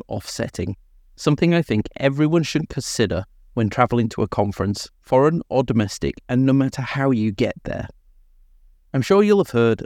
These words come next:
of carbon offsetting. This is now done by governments on a grand scale,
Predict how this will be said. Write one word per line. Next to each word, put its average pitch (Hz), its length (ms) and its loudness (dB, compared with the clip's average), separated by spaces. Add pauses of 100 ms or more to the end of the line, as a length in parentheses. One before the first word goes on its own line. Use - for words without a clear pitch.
of 113 140 -4
carbon 90 320 -2
offsetting. - 560 -8 (540)
This 156 180 0
is 175 220 2
now 123 280 4
done 110 320 2
by 98 180 2
governments 123 520 0
on 107 80 0
a 104 60 0
grand 123 420 2
scale, 90 440 -6